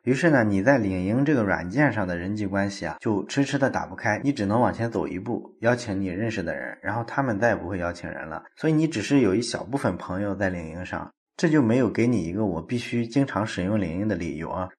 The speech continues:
你说它怎么可能用户活跃度会高呢，这个产品？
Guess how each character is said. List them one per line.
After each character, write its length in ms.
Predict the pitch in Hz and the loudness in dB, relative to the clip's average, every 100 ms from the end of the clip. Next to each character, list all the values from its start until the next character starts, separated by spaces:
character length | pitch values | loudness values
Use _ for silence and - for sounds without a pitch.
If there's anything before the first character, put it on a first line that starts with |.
| - | -4
你 100 | 98 | -2
说 120 | 110 | 0
它 140 | 120 | -2
怎 140 | 104 87 | -2 -2
么 160 | 92 | -4
可 240 | 104 87 78 | -6 -6 -6
能 260 | 82 92 | -4 -2
用 160 | 107 107 | 0 -2
户 160 | - | -4
活 180 | 92 98 | -8 -2
跃 120 | 101 | -2
度 160 | 101 104 | -2 -4
会 120 | 101 | -4
高 240 | 95 98 107 | -2 0 0
呢， 140 | 95 | -2
这 80 | 85 | -4
个 80 | 87 | -6
产 220 | 85 85 | -6 -8
品？ 180 | 90 | -8